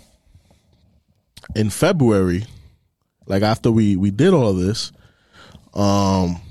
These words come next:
one of my boys,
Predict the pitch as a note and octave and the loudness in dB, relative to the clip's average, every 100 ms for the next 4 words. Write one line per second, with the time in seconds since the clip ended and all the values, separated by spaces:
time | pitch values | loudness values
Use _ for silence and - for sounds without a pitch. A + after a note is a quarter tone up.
0 | - _ - _ - - - _ _ - | -20 _ -20 _ -20 -20 -20 _ _ -20
1 | - _ _ _ - _ _ _ - E3 | -20 _ _ _ -20 _ _ _ 0 2
2 | F#3+ D#3 B2+ C#3+ B2+ G#2+ G2 | 4 2 2 2 2 0 -4